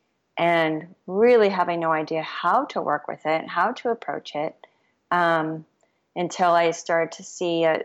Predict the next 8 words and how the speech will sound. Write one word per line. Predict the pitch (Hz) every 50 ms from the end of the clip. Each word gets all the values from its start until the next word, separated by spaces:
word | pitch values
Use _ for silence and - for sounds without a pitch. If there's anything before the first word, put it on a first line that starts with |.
| -
a | - - _ - - -
absolutely | - - 226 - - 180 165 165 180
brilliant | 170 156 165 160 160 165 170 170 160 - - - -
therapist | - 160 160 151 151 156 - 156 170 196 - - 156
in | 156
my | 156 156 151 151
later | 160 180 208 220 214
twenties. | - - - 156 147 151 156 175 190 - - -